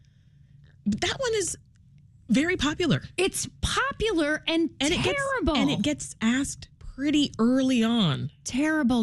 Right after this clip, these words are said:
Speaker 1: Like
Speaker 2: question.
Speaker 1: date one.
Speaker 2: It makes people put their defenses up. It makes you feel judged. It makes you feel like something you've done is wrong.
Speaker 1: And some will, will try to sort of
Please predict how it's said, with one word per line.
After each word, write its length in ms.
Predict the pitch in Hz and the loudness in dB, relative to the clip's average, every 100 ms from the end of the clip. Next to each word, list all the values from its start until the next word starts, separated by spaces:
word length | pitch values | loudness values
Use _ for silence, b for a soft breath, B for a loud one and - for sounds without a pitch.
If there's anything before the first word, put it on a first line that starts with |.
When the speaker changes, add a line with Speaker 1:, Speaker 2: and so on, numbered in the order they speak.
| - | 2
Speaker 1:
Like 120 | 180 | 2
Speaker 2:
question. 420 | 226 - 226 170 | 2 2 2 2
Speaker 1:
date 20 | |
one. 420 | 196 214 180 123 - b b b - | 2 2 0 -2 -10 b b b -4
Speaker 2:
It 180 | 339 - | -2 0
makes 500 | 302 330 370 - - | 2 2 -2 -6 -10
people 400 | - 294 - 302 | -2 0 0 -2
put 300 | - - 208 | -2 -2 0
their 160 | 233 233 | 0 0
defenses 720 | 285 - 311 330 330 294 226 - | 0 -2 -2 -2 -2 -2 -2 0
up. 200 | 175 - - B B | 0 -2 -10 B B
It 180 | 240 285 | -4 0
makes 500 | 262 254 240 - - | 2 2 2 -4 -2
you 140 | 294 285 | 0 0
feel 380 | - 226 214 | 2 2 2
judged. 640 | 214 - - 294 226 - 247 | -2 -4 -2 2 0 0 -2
It 120 | - | 0
makes 440 | 220 220 233 - | 2 2 0 -2
you 100 | 269 | -2
feel 340 | 254 - 233 214 | -2 0 0 2
like 300 | 226 214 - B B | 2 0 -2 B B
something 520 | - - 254 - 269 | -8 2 2 2 2
you've 300 | 247 226 202 | 4 2 0
done 380 | 185 180 165 175 - | -2 -2 0 0 -2
is 240 | - 214 220 | -2 -2 -2
wrong. 540 | 220 277 233 - 180 - B - - 214 | -2 -2 -2 -4 -10 -16 B -16 -8 -2
Speaker 1:
And 200 | 208 180 | 2 4
some 300 | 165 226 208 | 4 2 4
will, 140 | 190 165 - | 4 2 0
will 100 | 160 | -2
try 200 | - 156 | 0 0
to 80 | |
sort 180 | 139 151 | 2 2
of 120 | 135 | 0